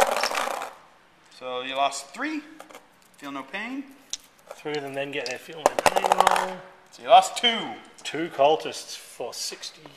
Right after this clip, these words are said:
Speaker 2: <laughs> shots.
Speaker 1: Okay, this squad is going to fire on the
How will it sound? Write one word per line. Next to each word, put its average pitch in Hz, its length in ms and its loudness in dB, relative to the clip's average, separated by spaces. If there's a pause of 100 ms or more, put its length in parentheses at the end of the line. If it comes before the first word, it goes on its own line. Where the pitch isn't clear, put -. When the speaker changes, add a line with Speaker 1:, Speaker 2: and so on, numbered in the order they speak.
Speaker 2:
<laughs> - 200 -10
shots. - 800 -6 (4000)
Speaker 1:
Okay, 196 160 -2
this 254 200 0
squad 214 640 2 (800)
is - 100 -14
going 185 280 -6
to 170 120 -10
fire 175 560 2
on 160 420 -2
the 151 520 -10